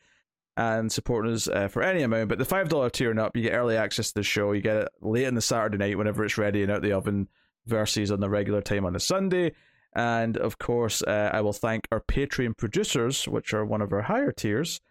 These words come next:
uh, for the month. Thank you very much to Tyler Hess, Cindy Palacios, David Sharp, Born Now, Christopher Moy, David Brown, and Al Treisman. And, uh, yeah.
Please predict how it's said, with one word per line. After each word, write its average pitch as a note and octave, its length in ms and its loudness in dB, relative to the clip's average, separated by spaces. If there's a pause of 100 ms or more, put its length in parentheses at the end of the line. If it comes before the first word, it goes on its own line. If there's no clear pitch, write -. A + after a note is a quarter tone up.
(400)
uh, G#2+ 180 0
for - 160 -2
the A2 80 0
month. D#3 240 0
Thank E3+ 240 0
you D3+ 80 0
very D#3+ 220 2
much F#3 280 0 (160)
to D#3 200 0
Tyler F3+ 340 2
Hess, F#3+ 300 0
Cindy F3 280 0
Palacios, F3 580 0
David F3 280 0
Sharp, F#3 460 0
Born G#3 300 2
Now, E3+ 200 2
Christopher E3 440 -2
Moy, B2 280 2
David C3 360 0
Brown, A2 260 2
and G2+ 100 0
Al F#2 160 0
Treisman. A#2+ 500 0 (640)
And, G#2 460 0
uh, G#2+ 680 0 (460)
yeah. C4 160 -2